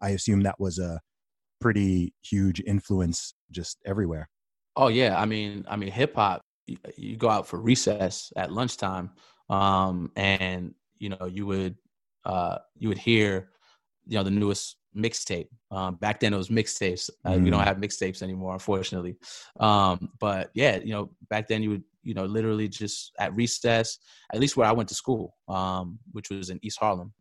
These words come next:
Speaker 2: Uh, th-, that's where I went to elementary school. And, uh, you know, Biggie used to hang out across the street from my school. Right?
Speaker 1: Okay.
Speaker 2: Biggie, Mase, or the whole Bad Boy family.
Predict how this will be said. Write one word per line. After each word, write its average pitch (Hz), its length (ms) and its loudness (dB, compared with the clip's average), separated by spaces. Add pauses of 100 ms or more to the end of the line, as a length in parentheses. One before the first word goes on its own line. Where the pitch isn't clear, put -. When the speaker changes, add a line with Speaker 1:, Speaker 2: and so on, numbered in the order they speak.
(100)
Speaker 2:
Uh, 101 180 -8
th-, - 160 -12
that's 110 200 -10
where 104 80 -4
I 101 40 -6
went 98 140 -10
to 78 80 -8
elementary 98 400 -2
school. 92 340 -2 (520)
And, 110 440 0
uh, 95 380 0
you 120 100 -2
know, 101 100 -2
Biggie 127 340 2
used 98 220 -4
to 101 60 -2
hang 107 200 -2
out 101 120 -2
across 104 260 -2
the - 60 -10
street - 320 -8
from 95 120 -8
my 92 80 -6
school. - 420 -8 (220)
Right? 123 280 2
Speaker 1:
Okay. - 60 -4
Speaker 2:
Biggie, 113 440 0
Mase, 110 360 0
or 104 80 -2
the 95 100 -4
whole 113 140 4
Bad 104 320 -4
Boy 101 160 -4
family. 104 540 -4